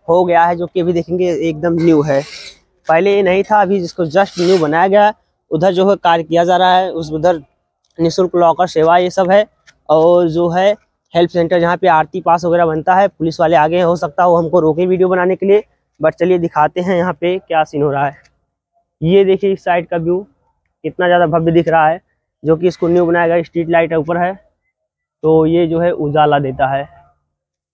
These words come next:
तो आप इसको बताइए कैसा देखने में लग रहा है। अभी,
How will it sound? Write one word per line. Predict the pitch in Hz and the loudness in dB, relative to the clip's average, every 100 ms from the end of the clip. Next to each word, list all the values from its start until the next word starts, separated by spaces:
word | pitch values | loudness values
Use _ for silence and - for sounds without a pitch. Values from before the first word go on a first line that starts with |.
| - | -4
तो | 147 147 143 143 | 0 0 0 -2
आप | 165 185 185 | 0 0 -2
इसको | 180 - 196 | -10 -4 -4
बताइए | 151 151 160 185 196 - _ | -2 0 0 0 -2 -6 _
कैसा | 147 151 170 | -4 0 -2
देखने | 160 156 165 | -2 -2 -2
में | 160 | 0
लग | 156 165 | 0 0
रहा | 160 160 | 2 2
है। | |
अभी, | 151 160 | 0 -4